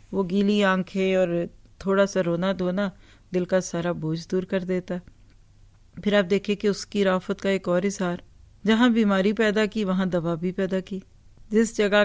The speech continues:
کے لوگ جہاں رہتے ہیں انہی کے مزاج کے موافق وہاں کی غذا اور وہاں کی دوائیں۔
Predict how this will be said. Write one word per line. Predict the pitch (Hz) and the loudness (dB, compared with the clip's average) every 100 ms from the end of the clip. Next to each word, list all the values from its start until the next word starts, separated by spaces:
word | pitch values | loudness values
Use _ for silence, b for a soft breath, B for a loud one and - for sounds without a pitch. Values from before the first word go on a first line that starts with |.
| 202 | 2
کے | |
لوگ | 190 190 | 0 0
جہاں | 175 185 196 202 | 0 0 2 2
رہتے | 208 202 214 | 2 0 -2
ہیں | |
انہی | 208 190 208 | 0 2 2
کے | 208 | 0
مزاج | 202 175 180 185 190 | -2 0 0 0 0
کے | 208 | -2
موافق | 196 180 185 180 202 202 | -2 0 0 0 -4 -4
وہاں | 180 175 | -4 -4
کی | 175 196 | -2 -2
غذا | 190 180 185 180 | 0 0 -2 -2
اور | 185 185 | -4 -4
وہاں | 170 175 175 | -2 -2 -4
کی | 196 | -4
دوائیں۔ | 180 180 180 185 196 | -4 -2 -2 -2 -4